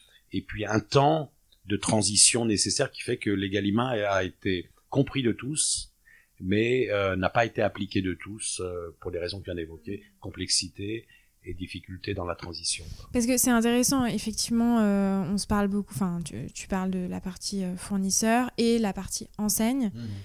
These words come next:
Speaker 2: Est-ce qu'on peut rentrer peut-être un petit peu plus dans le détail dans la partie fournisseur ? Peut-être Guillaume aussi va parler peut-être de la partie enseigne pour comprendre, euh, à quoi, euh, cette loi, je, j'aime pas ce mot de restreindre, mais en tout cas,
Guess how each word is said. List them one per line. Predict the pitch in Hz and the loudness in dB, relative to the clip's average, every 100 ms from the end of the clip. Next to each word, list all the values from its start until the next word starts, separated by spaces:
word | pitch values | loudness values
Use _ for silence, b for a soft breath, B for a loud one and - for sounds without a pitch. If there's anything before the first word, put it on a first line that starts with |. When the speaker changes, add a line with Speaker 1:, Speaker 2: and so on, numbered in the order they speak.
| B | B
Speaker 2:
Est-ce | 233 | 0
qu'on | 214 247 | 2 2
peut | 277 | 2
rentrer | 254 - 247 | 2 0 0
peut-être | 240 - | -2 0
un | 240 | -2
petit | 240 | -2
peu | - | -4
plus | 233 247 | -6 -2
dans | 233 | 0
le | 233 | 2
détail | 226 233 | 2 2
dans | 226 | 2
la | 214 | 2
partie | 208 - - | 0 -6 -4
fournisseur ? | 214 208 202 233 | 0 0 0 -2
Peut-être | 220 214 | -4 -6
Guillaume | 196 214 214 | -4 -2 0
aussi | 208 - 220 | -2 -4 -4
va | 208 | -4
parler | 196 196 202 202 - - | -4 -6 -6 -8 -10 -6
peut-être | 220 | -4
de | 208 | 0
la | 208 | -2
partie | 208 196 - | -2 -6 -4
enseigne | 220 220 254 254 | 0 2 2 0
pour | 233 202 B B B B B | -4 -8 B B B B B
comprendre, | - 262 226 269 285 285 - - | 0 0 2 2 2 0 -2 -2
euh, | 220 214 | 2 2
à | - 220 | 0 -4
quoi, | - 247 240 233 208 | 0 4 4 4 4
euh, | |
cette | 202 220 208 | 2 -2 -2
loi, | 220 214 220 233 254 B B B B | 0 2 4 4 2 B B B B
je, | - 214 202 | -2 0 2
j'aime | 226 220 | 2 4
pas | 240 | 4
ce | 233 | 4
mot | 233 233 | 2 2
de | 220 214 | 2 0
restreindre, | 196 214 226 - - 247 240 | 0 2 4 2 4 4 6
mais | 220 | 4
en | 202 | 4
tout | 214 | 2
cas, | 247 240 226 | 2 2 0